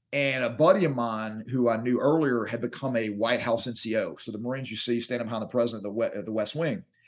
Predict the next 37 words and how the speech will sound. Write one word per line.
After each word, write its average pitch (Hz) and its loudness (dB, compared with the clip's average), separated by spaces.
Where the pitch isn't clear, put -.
And 131 2
I 147 6
talked 151 6
to 123 -2
him, 143 0
and 117 -8
he 139 4
said, 120 2
"Yeah, 120 0
we, 131 0
we're 135 0
hurting 127 2
because 139 2
you 127 -2
can 143 -2
only 147 0
do 139 6
that 123 2
job 123 0
for 110 -4
a 98 -4
year 101 0
due 123 2
to 113 2
complacency. 90 -2
They 95 -4
don't 104 -6
want 104 -8
you, 95 -6
you 98 -8
know, 90 -6
getting 87 -8
compromised 95 -8
and, 90 -10
and 87 -8
somehow 92 -4
s-, - -8